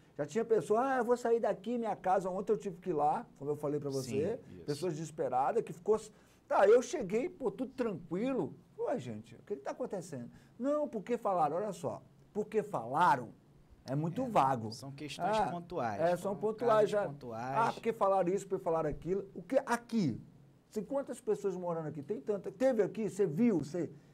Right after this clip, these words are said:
Speaker 1: não, eu não vi nada. Então, tá? Vamos parar de sofrer por antecedência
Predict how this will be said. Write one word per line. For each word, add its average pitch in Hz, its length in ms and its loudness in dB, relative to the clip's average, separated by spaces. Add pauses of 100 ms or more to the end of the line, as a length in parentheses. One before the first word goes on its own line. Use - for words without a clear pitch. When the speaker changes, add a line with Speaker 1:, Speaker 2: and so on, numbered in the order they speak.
(180)
Speaker 1:
não, 147 240 -2
eu 131 80 0
não 143 120 -4
vi 175 160 -4
nada. 208 320 -4
Então, 214 720 -4 (400)
tá? 190 280 2 (300)
Vamos 247 340 6
parar 226 360 4
de 202 80 -2
sofrer 180 420 -2
por 160 140 -2
antecedência 147 880 -4